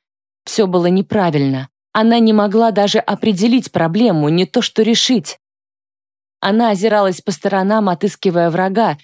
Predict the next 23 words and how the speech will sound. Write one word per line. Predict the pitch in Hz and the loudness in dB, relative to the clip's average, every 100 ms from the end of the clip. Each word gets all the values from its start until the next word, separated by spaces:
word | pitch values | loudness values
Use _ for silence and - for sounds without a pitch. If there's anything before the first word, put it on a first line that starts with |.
| _ | _
чтобы | - - 220 214 | -6 -2 0 0
обвинить | - 190 170 208 226 247 - | -2 -4 -2 0 2 2 -2
его, | 160 139 - | -2 -2 -2
обидеть, | 202 185 233 165 147 - | -4 0 0 0 -4 -2
уничтожить. | 208 220 220 - 233 165 151 - _ _ _ _ _ | 0 2 0 0 0 0 -4 -10 _ _ _ _ _
А | 196 | -6
потом | 190 185 226 240 226 | -4 -2 0 0 0
увидела | 202 185 170 196 196 | -2 -2 -2 -2 -4
их. | - 220 - - _ _ _ _ _ _ _ _ _ - | -2 -4 -4 -14 _ _ _ _ _ _ _ _ _ -6
Ряды | 165 214 196 254 | 0 0 2 0
за | 196 | 2
рядами | 220 220 226 202 180 | 0 2 0 2 0
ромашек, | 175 190 208 214 - 147 - | 0 0 0 0 -4 -6 -4
маргариток | 180 185 190 185 220 - - | -2 0 0 0 0 -2 -2
и | |
гербер. | 202 202 196 165 151 147 _ _ - | 0 0 0 0 0 -2 _ _ -4
Их | 220 214 | -2 -2
счастливые | - 214 214 208 208 | -2 -2 0 2 2
лица | 208 226 - | 0 -2 -2
глядели | 180 180 175 190 185 | 0 0 0 0 0
в | 170 | 0
ночное | 170 165 - 175 175 | -2 -2 -2 0 0
небо. | 175 147 127 131 | 0 0 -2 -8